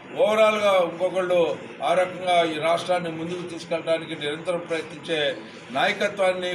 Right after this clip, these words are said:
కూటమి నాయకత్వాన్ని ఈరోజు మనం చూస్తా ఉన్నాం. అందుకనే పట్టభద్రులారా, మీరు, మీకు ఏ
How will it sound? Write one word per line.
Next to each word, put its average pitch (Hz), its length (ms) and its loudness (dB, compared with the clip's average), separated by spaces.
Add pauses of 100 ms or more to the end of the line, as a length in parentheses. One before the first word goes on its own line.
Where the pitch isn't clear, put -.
(120)
కూటమి 190 360 -4
నాయకత్వాన్ని 170 600 0
ఈరోజు 151 240 -8 (120)
మనం 147 240 -6
చూస్తా 147 260 -6 (100)
ఉన్నాం. 127 220 -6 (540)
అందుకనే 190 360 0 (100)
పట్టభద్రులారా, 190 720 2 (540)
మీరు, 208 300 -2 (160)
మీకు 185 200 -8 (160)
ఏ 202 40 0